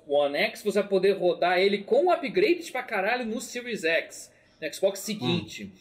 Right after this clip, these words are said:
Speaker 1: Isso é foda, e a Sony meio que não...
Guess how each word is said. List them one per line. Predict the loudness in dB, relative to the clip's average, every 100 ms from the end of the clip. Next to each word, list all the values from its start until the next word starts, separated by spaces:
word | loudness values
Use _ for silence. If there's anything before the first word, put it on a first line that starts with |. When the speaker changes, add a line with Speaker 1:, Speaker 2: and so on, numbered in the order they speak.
| _ _ _ -12
Speaker 1:
Isso | -4 -4
é |
foda, | -2 2 2 4
e | 2
a | 0
Sony | -2 0 2
meio | 0 -2
que | -2
não... | 0 2 2 0 -4 -12